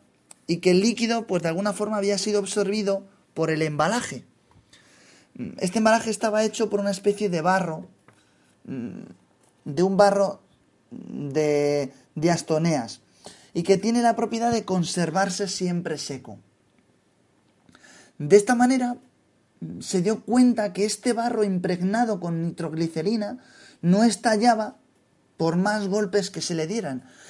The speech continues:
y que solamente lo hacía con ayuda de algo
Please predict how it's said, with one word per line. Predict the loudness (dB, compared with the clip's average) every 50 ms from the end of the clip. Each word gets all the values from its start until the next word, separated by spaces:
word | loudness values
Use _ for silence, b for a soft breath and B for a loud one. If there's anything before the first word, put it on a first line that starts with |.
| B B B B
y | -2 -2 -2
que | 0 0 0
solamente | 2 0 0 -2 -2 -2 0 0 2 2 2 2 2 4 2 2 2 2 0 0
lo | 0 -2 -4
hacía | -4 -6 -6 -6 -4 -4 -4 -4 -4 -8 -14 _ _ _ _ _ _ _ _ -6
con | -4 -2 -2 0
ayuda | 0 0 2 2 2 4 2 2
de | 2 0 0 -2 -4 -10 _ _ _ _ _ _ _ _ _ _ _ _ _ _ _ _ _ _ _ _ _ _ _ _ 2
algo | 4 6 6 6 4 0 -2 -6 -8